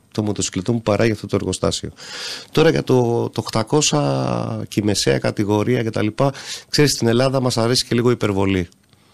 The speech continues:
Οι Έλληνες είμαστε οι καλύτεροι εραστές, οι καλύτεροι οδηγοί, οι καλύτεροι, τα ξέρουμε όλα. Ε, η κατηγορία των οκτακοσίων κυβικών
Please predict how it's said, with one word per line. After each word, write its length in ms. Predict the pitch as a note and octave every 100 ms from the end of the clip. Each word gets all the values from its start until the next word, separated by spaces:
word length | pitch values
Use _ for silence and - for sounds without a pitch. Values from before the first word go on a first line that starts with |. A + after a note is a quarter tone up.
| - - - - _ _ -
Οι 140 | G2
Έλληνες 320 | G#2+ G#2+ G2+ -
είμαστε 280 | G2+ G2+
οι 40 | F#2+
καλύτεροι 360 | F2+ F2+ F2
εραστές, 720 | E2+ D#2 D2 A2+ A2+ A2 G2+
οι 40 | -
καλύτεροι 420 | F2+ F2+ - E2+
οδηγοί, 600 | D#2 D2 D2+ G2 A2 G#2+
οι 40 | F#2+
καλύτεροι, 960 | - F2+ F#2+ G2 F2+ F2+ F2+ F2 F2 E2+
τα 80 | -
ξέρουμε 320 | - F#2+ E2+
όλα. 180 | E2 D2+ - - - - - -
Ε, 160 | - - - - -
η 200 | G2+ -
κατηγορία 560 | G2 F#2 F#2 G2+ C3
των 100 | B2+
οκτακοσίων 560 | A2+ A2+ G#2+ G2 B2+ B2
κυβικών 720 | G#2+ F#2 A#2 A#2 A2 G2+ F#2+